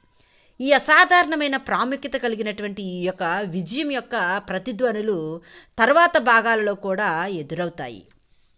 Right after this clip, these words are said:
మనకి బైబిల్ గ్రంథంలో ఓగురాజు గురించి ఈ విధంగా చెప్పబడి ఉన్నది.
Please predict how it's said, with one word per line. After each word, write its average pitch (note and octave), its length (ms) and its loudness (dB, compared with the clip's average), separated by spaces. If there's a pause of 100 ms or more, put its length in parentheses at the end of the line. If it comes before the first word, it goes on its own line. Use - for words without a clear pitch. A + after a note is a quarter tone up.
(760)
మనకి B3 280 0
బైబిల్ B3+ 360 4
గ్రంథంలో A3 680 0
ఓగురాజు A#3+ 540 4
గురించి F#3 380 -6
ఈ G3 360 -2
విధంగా F3 720 -2 (240)
చెప్పబడి E3+ 440 0
ఉన్నది. B2+ 280 -18